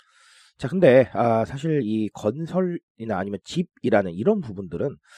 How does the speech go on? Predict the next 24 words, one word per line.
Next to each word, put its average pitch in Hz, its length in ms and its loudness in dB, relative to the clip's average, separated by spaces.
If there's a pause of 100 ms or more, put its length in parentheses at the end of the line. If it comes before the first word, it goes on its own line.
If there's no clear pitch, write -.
(240)
아, 98 260 0
제가 170 640 2
일반적으로 139 500 0
클립에서 196 460 0
말씀을 87 380 -4
드리기에는 85 480 -12 (300)
너무 127 440 0
큰 247 260 -8
개념이어서, 127 680 -4 (360)
아, - 120 -10
사실 131 200 -4
잘 104 260 -2
말씀을 90 420 -10
안 101 100 -16
드리고 127 240 -8
있는데, 92 400 -8 (340)
자, - 120 -4
오랜만에 156 680 6
건설에 185 640 2
관련된 107 460 -4
사례를 120 340 -6
준비를 98 380 -8
했습니다. 92 380 -14
사실, 131 280 -4